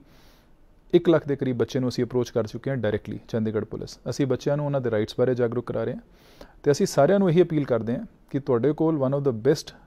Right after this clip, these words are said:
ਪੀ ਸੀ ਆਰ facility ਹੈ and ਤੁਸੀਂ ਪੁਲਿਸ ਦੀ ਸਪੋਰਟ ਸਿਰਫ ਸੌ ਨੰਬਰ ਡਾਇਲ ਕਰਕੇ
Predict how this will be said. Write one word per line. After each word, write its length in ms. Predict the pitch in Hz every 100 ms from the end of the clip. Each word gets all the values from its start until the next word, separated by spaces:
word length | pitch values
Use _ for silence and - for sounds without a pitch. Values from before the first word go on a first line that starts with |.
| _ _ -
ਪੀ 100 | 135
ਸੀ 180 | 143
ਆਰ 180 | 123 107 - - - _ _ 117
facility 460 | 131 123 123 120
ਹੈ 60 | 123 - _ _ _ - - - - -
and 60 | 135
ਤੁਸੀਂ 240 | 156 160
ਪੁਲਿਸ 240 | 170 151 156
ਦੀ 100 | 165
ਸਪੋਰਟ 460 | 165 135 143 135 - -
ਸਿਰਫ 240 | 185 -
ਸੌ 160 | - 135
ਨੰਬਰ 220 | 127 127
ਡਾਇਲ 240 | 113 113
ਕਰਕੇ 360 | 110 117 117